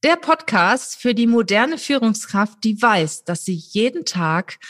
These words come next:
ein bisschen besser werden sollte. Mein Name ist Regina Volz. Ich bin seit zwanzig Jahren im Bereich Personal unterwegs und heute habe ich einen Gast in unserem Podcast, der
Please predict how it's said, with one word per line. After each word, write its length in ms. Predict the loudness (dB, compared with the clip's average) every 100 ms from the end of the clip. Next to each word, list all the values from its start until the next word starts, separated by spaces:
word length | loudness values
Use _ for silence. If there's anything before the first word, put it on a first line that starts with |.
| -20 -8
ein 180 | -4 -2
bisschen 400 | -4 -6 -4 -2
besser 340 | -2 -2 -2 -4
werden 220 | -6 -6
sollte. 400 | -6 -8 -8 -10 -14 _ -20 -18 -14 -14 -8
Mein 200 | 0 0
Name 400 | 4 4 4 2
ist 240 | -2 -4 -6
Regina 400 | -4 -2 -2 -4
Volz. 560 | 0 2 2 -2 -12 -6
Ich 300 | -4 -4 -4
bin 320 | -4 -4 -6
seit 320 | -4 -2 -2 -6
zwanzig 560 | 0 2 2 0 0
Jahren 360 | 4 6 6 6
im 120 | 4
Bereich 400 | 2 0 0 -2
Personal 720 | 0 2 2 2 4 4 4
unterwegs 680 | 0 0 2 0 0 -2 -4 -18 -20 -4
und 320 | -4 -4 2
heute 520 | 4 4 2 0 0 -6 -18 -20 _ -4
habe 260 | -2 -2 -2
ich 240 | -4 -2
einen 320 | -4 -2 -2
Gast 380 | 0 0 -2 -12 -4
in 160 | -2
unserem 440 | 0 -2 0 -4 -2
Podcast, 580 | -4 -4 0 0 -2 -12 -20 -18 0
der 220 | 2 2